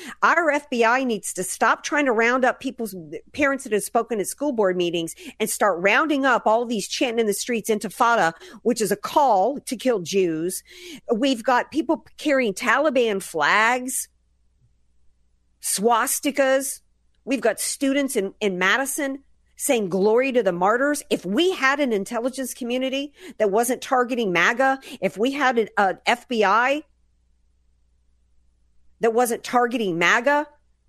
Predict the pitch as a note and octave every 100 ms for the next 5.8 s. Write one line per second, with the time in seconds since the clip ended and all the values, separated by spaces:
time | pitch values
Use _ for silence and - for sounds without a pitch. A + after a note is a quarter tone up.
0 | _ _ - G#3+ A#3 F4 F4+ A#3+ A#3+ A3
1 | G#3 G3+ G3 F#3+ F#3 - C4 G#3+ G#3 F4
2 | - F#3+ F3 E3 D#3+ - G#3 A#3 - C4+
3 | G4 B3+ B3 D#4 C#4+ C#4 E4 F3+ D#3+ -
4 | - - - - A#3 G3 B3+ C#4+ D#4+ C#4+
5 | C#4+ C4+ A3+ - C#4+ E4+ -